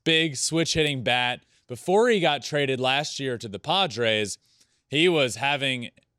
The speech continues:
an unbelievable year, hitting super well from both sides, well over three hundred. Josh Bell is a great addition.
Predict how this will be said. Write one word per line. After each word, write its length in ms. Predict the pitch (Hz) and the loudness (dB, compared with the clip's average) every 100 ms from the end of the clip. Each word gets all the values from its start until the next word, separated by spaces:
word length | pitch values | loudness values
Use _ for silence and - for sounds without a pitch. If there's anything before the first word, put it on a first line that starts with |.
| _ - | _ -10
an 100 | 120 | -2
unbelievable 800 | 160 190 143 143 156 143 113 110 | 0 0 0 2 2 0 2 0
year, 440 | 101 120 123 95 | 2 0 0 -2
hitting 320 | 92 135 123 113 | -4 -2 -2 -4
super 340 | - 175 151 | -4 -4 -2
well 180 | 143 139 | 0 0
from 180 | 131 110 | -2 -4
both 200 | 120 117 | -2 -2
sides, 400 | 127 123 120 107 | -2 -2 -2 -2
well 260 | 143 151 | 0 4
over 220 | 135 117 | 2 0
three 300 | 113 110 120 | -6 -6 -4
hundred. 440 | 110 113 110 113 104 _ - | -4 -4 -4 -6 -6 _ -6
Josh 300 | 139 139 127 | -2 0 -2
Bell 220 | 139 131 | -2 0
is 80 | 117 | 0
a 80 | 113 | -4
great 280 | 98 120 113 | -2 0 0
addition. 540 | 101 107 - 107 98 | 0 -4 -6 -10 -12